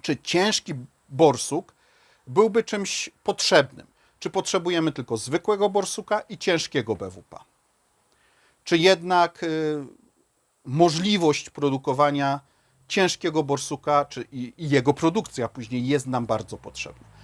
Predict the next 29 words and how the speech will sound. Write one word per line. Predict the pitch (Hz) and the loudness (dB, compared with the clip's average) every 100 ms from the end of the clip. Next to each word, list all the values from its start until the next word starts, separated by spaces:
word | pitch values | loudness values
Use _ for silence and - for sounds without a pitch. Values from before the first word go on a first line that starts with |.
| - | -16
Zapraszam | 127 160 170 147 147 120 | 4 4 6 2 2 -2
do | 113 | -4
sekcji | 120 - - | -6 -8 -12
komentarzy. | - 98 95 - - - - | -12 -12 -12 -14 -16 -18 -10
Oczywiście | 175 208 190 - 180 | -6 -4 -4 -4 -2
dziękuję | 180 170 175 | -2 0 0
wam | 156 151 | 2 2
za | 151 | 2
uwagę, | 147 139 113 117 | 2 2 0 -2
za | 127 | -4
to, | - | -4
że | 135 | -6
jesteście, | 135 - 123 135 | -6 -6 -6 -8
oceniacie, | 123 135 131 - 131 | -8 -4 -4 -6 -6
komentujecie, | 131 131 131 127 - | -4 -4 -4 -6 -6
subskrybujecie. | - 127 - 131 120 113 - 160 - - - _ 135 | -10 -12 -10 -8 -4 -4 -2 -6 -6 -20 -20 _ -2
Zapraszam | 123 143 151 139 - 139 135 | 4 4 4 0 2 0 0
do | 131 | -6
wsparcia | - - 135 117 113 | -8 -2 -2 0 -8
poprzez | - - 113 - | -10 -14 -16 -4
Patronite, | 151 147 147 143 131 | -2 -2 -4 -4 -4
możliwość | 123 120 117 - | -8 -8 -8 -8
postawienia | 135 - 123 123 117 | -10 -6 -6 -4 -6
symbolicznej | - 117 113 - 110 | -4 -4 -4 -6 -6
kawy. | 120 139 | -2 -2
Linki | 156 180 190 | -2 -4 -4
są | 156 123 | -4 -2
w | |
opisie. | 113 95 - | -4 -6 -8